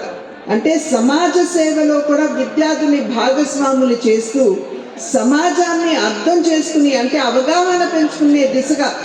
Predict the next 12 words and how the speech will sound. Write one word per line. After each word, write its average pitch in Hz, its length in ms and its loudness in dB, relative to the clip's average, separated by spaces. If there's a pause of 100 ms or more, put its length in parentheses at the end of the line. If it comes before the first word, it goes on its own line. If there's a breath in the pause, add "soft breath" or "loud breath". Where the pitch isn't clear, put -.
(240)
వారు 233 320 2
వేస్తున్నటువంటి 269 960 0
అడుగుల్ని 254 680 0 (240)
నేను 254 300 2
ఇవాళ 240 400 2
వేదిక 233 460 0
మీద 254 280 2
నుండి 240 280 2
హృదయపూర్వకంగా 226 920 0
అభినందిస్తున్నాను. 175 880 0 (2250)
ఒకానొక 320 460 0
సందర్భంలో 285 1000 2